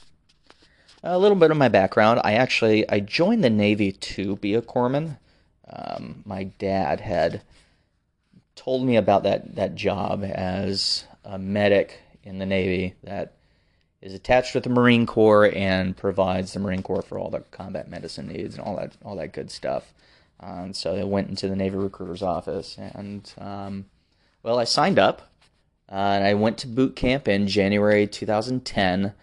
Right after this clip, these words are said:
under a rescue swimmer contract.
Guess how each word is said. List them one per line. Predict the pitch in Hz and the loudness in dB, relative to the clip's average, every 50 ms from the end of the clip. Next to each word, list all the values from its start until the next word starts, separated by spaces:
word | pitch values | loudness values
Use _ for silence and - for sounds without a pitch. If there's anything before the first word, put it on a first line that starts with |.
| _ _ _ _ _ _ _ _ - | _ _ _ _ _ _ _ _ -8
under | 135 151 165 160 143 | -4 0 2 4 4
a | 131 123 | 6 6
rescue | 120 123 120 - - 110 | 6 4 4 2 -2 -2
swimmer | 98 - - 98 101 - - | -2 -2 -2 -2 -2 -4 -6
contract. | - - - - - - - - 50 - - - - | -6 -6 -6 -6 -6 -6 -6 -4 -4 -6 -6 -10 -14